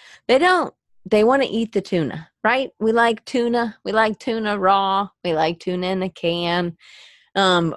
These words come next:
but we do not, um, want to really be like, "Hey, you know what? I know somebody good. It's that tuna." If you're complaining about them and you work with them all the time, or you live with them,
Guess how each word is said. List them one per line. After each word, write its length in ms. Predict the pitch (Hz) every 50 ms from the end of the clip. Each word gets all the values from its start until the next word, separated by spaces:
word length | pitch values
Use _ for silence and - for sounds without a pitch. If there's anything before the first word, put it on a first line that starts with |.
| -
but 220 | - 170 196 185 -
we 500 | 214 247 262 269 269 269 269 269 277 269
do 140 | 220 220 226
not, 560 | 220 214 226 226 226 220 220 - - _ - - _ _ _ _ _ -
um, 560 | 202 202 190 175 175 165 160 160 160 151 - _ - - _ -
want 380 | 185 190 202 226 233 - 208
to 120 | - - 190
really 400 | 190 202 196 185 180 160 170 160 - _ _ _ _
be 140 | 220 214 208
like, 220 | 202 196 196 196
"Hey, 300 | 220 - - 587 554 415
you 140 | 294 277 320
know 180 | 453 508 523
what? 280 | 523 523 539 539 523 539
I 180 | - - - 622 466
know 160 | 285 190 165
somebody 400 | 165 - - 175 156 139 135 -
good. 420 | - - - 254 262 254 254 240 - - _ _ _ _ _ _ _ _ _ _ -
It's 260 | 659 622 - - -
that 240 | - 523 523 - - _
tuna." 440 | - - 480 453 370 214 131 - 139 - _ _ _ -
If 160 | 233 196 180
you're 420 | 202 196 202 220 262 349 403 453
complaining 640 | 453 - 415 359 - - 262 233 226 226 214 196 180
about 500 | 165 160 170 180 95 - - 160 165 -
them 600 | - 208 269 311 254 170 135 - - 196 214 214 - _ _ _ _ _ _ -
and 180 | 185 180 180
you 160 | 180 180 185
work 300 | 175 180 196 196 196 - -
with 100 | 190 165
them 160 | 175 175 170
all 160 | 165 165 160
the 100 | 160 160
time, 440 | 165 - 175 156 156 165 170 170 -
or 80 | - 151
you 220 | 147 151 151 147
live 340 | 143 156 180 185 175 160 160
with 180 | 170 165 156
them, 400 | 165 165 156 156 156 160 180 180